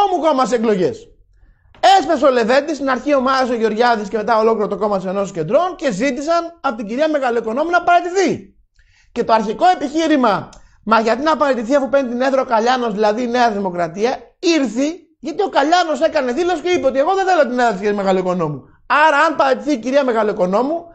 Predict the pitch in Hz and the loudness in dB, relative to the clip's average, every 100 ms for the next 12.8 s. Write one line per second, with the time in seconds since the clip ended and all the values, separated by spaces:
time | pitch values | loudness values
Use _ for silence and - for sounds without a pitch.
0 | _ _ - 226 359 349 285 269 262 247 | _ _ -14 2 4 4 2 0 -2 -2
1 | 240 233 226 220 214 190 185 247 330 330 | -2 0 0 0 -2 0 0 0 -2 -8
2 | - - - - 285 294 339 302 320 302 | -12 -20 -16 -2 0 2 2 4 4 4
3 | 302 285 262 - 320 285 247 226 226 190 | 2 0 -2 2 2 4 2 0 -2 -2
4 | 196 190 294 349 370 370 - - - 311 | 0 2 2 2 0 -2 -18 -16 0 2
5 | 349 330 330 294 262 262 349 302 302 349 | 4 2 0 0 0 0 0 0 0 0
6 | 339 339 330 349 220 117 104 _ _ _ | -2 -6 -6 -4 -6 -8 -14 _ _ _
7 | _ _ _ - 294 269 - 381 403 403 | _ _ _ -2 0 0 -2 0 2 0
8 | 320 349 339 330 - 262 240 302 - - | -2 0 2 2 0 0 0 -4 -4 -20
9 | _ - 440 440 415 269 370 359 311 311 | _ 6 8 8 4 0 2 2 0 0
10 | 285 277 269 269 247 190 226 170 156 - | 2 2 2 2 0 0 -4 -4 -6 -10
11 | 214 247 320 311 254 285 330 339 339 349 | -8 -2 0 0 0 -4 0 0 2 2
12 | 381 381 - 277 214 208 156 123 | 4 4 2 -2 0 -2 -2 -4